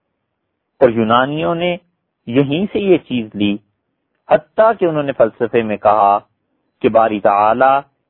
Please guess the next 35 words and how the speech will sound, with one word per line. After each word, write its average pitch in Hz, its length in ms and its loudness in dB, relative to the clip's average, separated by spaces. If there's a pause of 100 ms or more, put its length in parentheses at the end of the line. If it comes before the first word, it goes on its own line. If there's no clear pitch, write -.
(140)
اس 302 80 -2 (140)
دنیا 139 420 -2 (120)
سے، 113 120 -2 (220)
اس - 160 -10
کائنات 139 640 0
سے - 160 -6
اس 160 140 -8 (180)
قدر 214 320 2 (100)
الگ 117 400 0
ہے 98 180 2 (460)
کہ 190 40 2
ہم 165 160 2 (100)
جو 156 180 4 (260)
کچھ 269 260 -4
بھی 214 140 -6
اس - 180 -6
کے 139 120 0
بارے 107 300 2
میں 107 140 -6
کہیں 101 360 -4
گے، 123 180 2 (520)
جو 208 240 4
صفت - 320 -8
بھی 143 140 -2
اس - 140 -10
کی 120 180 -6
بیان 104 360 -2
کریں 104 320 -4
گے، 120 100 0
وہ 113 100 -4
اسے 113 280 -6
محدود 101 480 -4
کر 123 220 2
دے 113 220 -2
گا۔ 117 200 4